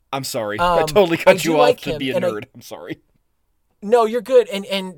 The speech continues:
Speaker 2: Dale is right. It, it is the same guy I'm thinking about 'cause I looked up his I M D B profile. Uh, Johnny would not know him from Lost, and he wouldn't know him from The Stepfather, but he would know him from a Stephen King classic with Gary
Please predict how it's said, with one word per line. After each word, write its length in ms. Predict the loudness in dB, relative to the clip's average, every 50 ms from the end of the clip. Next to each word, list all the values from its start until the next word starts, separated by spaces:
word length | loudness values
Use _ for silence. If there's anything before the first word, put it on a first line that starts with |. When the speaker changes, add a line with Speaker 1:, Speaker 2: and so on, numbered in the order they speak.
| -10
Speaker 2:
Dale 280 | -4 0 0 0 0 -2
is 140 | -6 -8 -6
right. 280 | -4 -4 -4 -4 -6
It, 160 | -10 -14 -12
it 160 | -12 -12 -10 -10
is 160 | -10 -10 -10
the 80 | -10
same 300 | -10 -10 -10 -10 -10 -8
guy 160 | -6 -4 -4 -4
I'm 120 | -4 -6
thinking 300 | -8 -14 -16 -16 -14 -10
about 160 | -10 -10 -10
'cause 160 | -10 -12 -14
I 60 | -12 -12
looked 200 | -12 -12 -12 -12
up 100 | -12 -12
his 120 | -12 -12
I 120 | -10 -10
M 100 | -10 -12
D 120 | -12 -14 -16
B 140 | -16 -16 -16
profile. 580 | -12 -10 -10 -10 -10 -12 -12 -12 -14 -18 -20 _ _ _ _ _ _ -20 -14 -10
Uh, 220 | -8 -6 -6 -6 -8 -10 -12
Johnny 400 | -8 -4 -2 -2 -2 -2 -4 -8 -10
would 220 | -10 -10 -10 -8
not 180 | -6 -8 -8 -6
know 200 | -4 -4 -4 -4
him 200 | -6 -10 -12 -12
from 240 | -12 -12 -12 -10
Lost, 460 | -10 -8 -8 -8 -8 -8 -10 -12 -12 -14
and 100 | -14 -12
he 60 | -12
wouldn't 320 | -10 -8 -8 -8 -8 -10 -10
know 160 | -8 -6 -6
him 160 | -6 -8 -10
from 340 | -12 -10 -8 -8 -8 -8 -10 -12 -10
The 140 | -8 -8 -8
Stepfather, 1000 | -8 -8 -8 -8 -8 -8 -10 -14 -14 -10 -8 -8 -8 -8 -10 -12 -14 -14 -16 _ _ _ _ _ -12
but 80 | -12
he 100 | -10 -10
would 280 | -8 -4 -2 -2 -2 -2
know 160 | -4 -6 -6 -6
him 240 | -8 -8 -10 -10
from 400 | -10 -10 -8 -6 -6 -6 -6 -8 -12 -14 -14
a 100 | -12 -10
Stephen 560 | -10 -10 -12 -12 -12 -14 -14 -12 -12 -14 -14
King 320 | -16 -16 -14 -14 -14 -14 -16
classic 480 | -16 -12 -10 -10 -8 -8 -10 -12 -14 -14 -14
with 240 | -16 -16 -16 _
Gary 400 | -14 -10 -8 -8 -8 -8 -10 -14